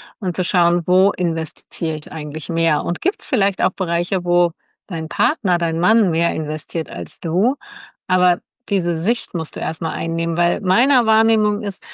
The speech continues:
wir sind immer sehr schnell als Menschen zu sehen, dass wir denken, „Oh, ich mach viel mehr.“ Und oft übersehen wir, was der andere vielleicht auch macht. Ja, also das erstmal so zu sehen, um, um,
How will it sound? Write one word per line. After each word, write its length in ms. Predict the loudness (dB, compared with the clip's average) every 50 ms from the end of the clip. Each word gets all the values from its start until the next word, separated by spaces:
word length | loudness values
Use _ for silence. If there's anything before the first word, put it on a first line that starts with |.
| -20 -20 -20 -20 -12 _ 0
wir 140 | 0 2
sind 160 | 2 2 2 2
immer 240 | 2 2 2 2 2
sehr 280 | 2 2 2 2 2 0
schnell 580 | -2 -4 -4 -2 -2 0 2 2 2 2 2 2
als 380 | 2 2 2 0 0 0 -2
Menschen 800 | -2 0 2 2 2 0 0 -2 -4 -4 -4 -2 -4 -4 -6 -8 -8 -10 -12 -12
zu 240 | -8 -2 0 0
sehen, 720 | 2 2 2 2 4 4 4 4 4 4 2 2 2 0 -2 -4 -10 -10 -6 -4
dass 320 | 0 0 0 0 0 0
wir 100 | 0 2
denken, 340 | 2 2 0 0 0 0 0 0
„Oh, 180 | 0 0 0 -2 -4
ich 160 | -4 -2 0
mach 240 | 0 0 0 0 -4
viel 280 | -4 -2 0 0 2
mehr.“ 440 | 2 0 0 2 2 0 0 -2 -6 -10 _ _ -20 -20 -20 -20 -20 -20 -20 -20 _ _ -2
Und 260 | 0 0 0 0 0 2
oft 460 | 2 2 2 2 -2 -8 -20 -14 -8
übersehen 720 | -2 -2 0 2 2 2 2 2 4 4 6 6 4 4 2
wir, 160 | 0 0 -2
was 200 | -2 -4 -4 -4
der 160 | -4 -4 -2
andere 280 | -2 -4 -4 -4 -6 -6
vielleicht 400 | -6 -4 -4 -4 -4 -6 -6 -4
auch 260 | -4 -4 -4 -4 -6
macht. 500 | -8 -8 -8 -8 -12 -14 -18 -18 -18 -12 -8
Ja, 300 | -4 -2 0 2 2 2
also 220 | 2 0 0 0
das 220 | 0 0 0 0 -2
erstmal 460 | -2 -2 -2 -2 -2 -2 -2 0 0
so 140 | 0 -2 -4
zu 280 | -2 -2 0 2 2
sehen, 300 | 2 2 2 4 2 2
um, 160 | 0 0 -2
um, 240 | -2 0 0 0 0